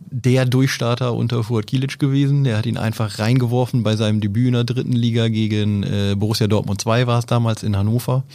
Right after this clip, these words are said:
Äh, hat sofort ein Tor gemacht und hat dann auch für den Rest der Saison eine, äh, tragende Rolle beim V F B in der Offensive gespielt, auf den Außen. Ähm, und hat jetzt in dieser Saison bis jetzt eben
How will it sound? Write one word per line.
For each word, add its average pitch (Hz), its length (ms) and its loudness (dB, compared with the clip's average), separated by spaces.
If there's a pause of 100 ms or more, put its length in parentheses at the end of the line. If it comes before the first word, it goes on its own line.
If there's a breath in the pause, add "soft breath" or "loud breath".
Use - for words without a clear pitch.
(520 loud breath)
Äh, 104 500 2
hat 104 140 -4
sofort 107 300 -2
ein 98 60 -6
Tor 120 180 0
gemacht 117 320 0
und 104 100 -2
hat 101 120 0
dann 101 100 0
auch 98 140 -4
für - 180 -2
den 98 200 0
Rest 107 420 -2
der 107 80 2
Saison 107 340 0
eine, 98 360 0
äh, - 20 -8 (540)
tragende 110 440 0
Rolle 120 460 0
beim 127 200 -2
V 131 180 -2
F 120 60 -6
B 131 200 0
in 131 80 -2
der 120 100 -2
Offensive 127 420 -2
gespielt, 131 480 -4
auf 117 100 -8
den 131 120 -2
Außen. 131 380 0 (720 loud breath)
Ähm, 107 360 2
und 110 160 2
hat 107 200 -2
jetzt 107 180 0
in 101 120 -4
dieser 127 200 4
Saison 131 580 2
bis 117 160 -4
jetzt 117 180 -2
eben 113 420 0